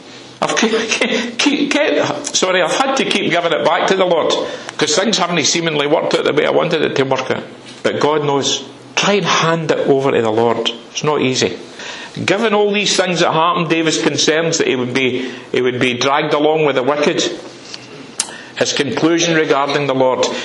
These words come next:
Here's why those that don't know Christ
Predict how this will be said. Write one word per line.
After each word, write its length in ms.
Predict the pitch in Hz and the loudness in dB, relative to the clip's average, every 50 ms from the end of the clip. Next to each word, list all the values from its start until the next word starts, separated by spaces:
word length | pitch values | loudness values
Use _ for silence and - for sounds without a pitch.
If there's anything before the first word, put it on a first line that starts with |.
| - - - - - - | -10 -12 -14 -12 -6 0
Here's 420 | - 202 254 294 277 - - - | 2 2 2 2 2 0 2 2
why 680 | - 202 196 185 165 165 185 180 175 175 180 175 - - - - | 2 4 4 4 4 2 2 2 2 2 0 0 0 -2 -6 -4
those 300 | 139 160 202 220 220 - | 0 0 2 2 2 2
that 240 | 202 175 - - - | 2 2 2 2 2
don't 260 | 175 185 - - 165 | 2 2 2 2 2
know 220 | 170 175 170 170 170 | 2 2 2 2 2
Christ 680 | 170 185 190 196 175 143 - - - - - - - | 2 2 2 2 0 0 0 0 0 0 -2 -2 -4